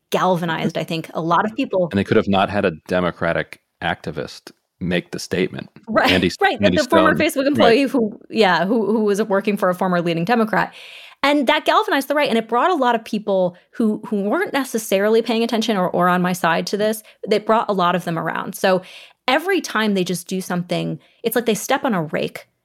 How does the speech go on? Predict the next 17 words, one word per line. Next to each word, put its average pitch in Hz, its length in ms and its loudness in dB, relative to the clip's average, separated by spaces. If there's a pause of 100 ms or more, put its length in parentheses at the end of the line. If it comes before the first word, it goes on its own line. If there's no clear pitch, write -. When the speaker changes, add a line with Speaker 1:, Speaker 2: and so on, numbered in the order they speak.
(320)
Speaker 1:
a 190 80 -2
little 165 200 -2
bit - 200 -4
because 185 240 -2
they're 190 140 0
just 208 240 -2
so 262 220 4
out 277 100 2
of 185 100 -4
touch, 165 320 -4
I 175 80 -4
think, 165 240 -8
with 180 140 -8
where 170 240 -2
this 170 180 -6
moment 165 360 -4
is. 165 380 -4